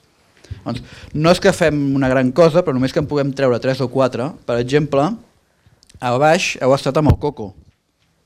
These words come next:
Oi que sí? Vale. El Coco ve d'una altra protectora d'aquí a Catalunya que estava col·lapsada de tants gossos i li vam treure tres gossos. Val? Dos es van donar, bueno, de fet, els tres estan adoptats ja. Llavors,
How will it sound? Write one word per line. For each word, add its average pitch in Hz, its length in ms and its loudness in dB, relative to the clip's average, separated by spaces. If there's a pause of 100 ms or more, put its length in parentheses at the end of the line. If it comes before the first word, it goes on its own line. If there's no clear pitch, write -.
(580)
Oi 123 80 -2
que 143 80 2
sí? 165 140 2 (680)
Vale. 98 300 -8 (260)
El 127 160 2
Coco 175 260 2
ve 180 140 6
d'una 156 160 2
altra 156 140 0
protectora 151 680 0
d'aquí 117 240 -10
a 117 140 -6
Catalunya 147 500 2
que 135 100 -6
estava 131 600 2 (1080)
col·lapsada 147 720 4
de 139 160 2
tants 123 220 -4
gossos 104 500 -8
i 120 120 -2
li 131 100 2
vam 135 180 4
treure 139 300 2
tres 120 180 -4
gossos. 95 600 -12 (220)
Val? 131 300 0
Dos 131 220 2
es 113 100 -4
van 113 140 -2
donar, 120 160 -4
bueno, 127 220 0
de 110 60 -4
fet, 135 200 -6
els 127 160 -4
tres 139 240 2
estan 139 180 -2
adoptats 98 460 -6
ja. 85 160 -8 (1300)
Llavors, 107 260 -8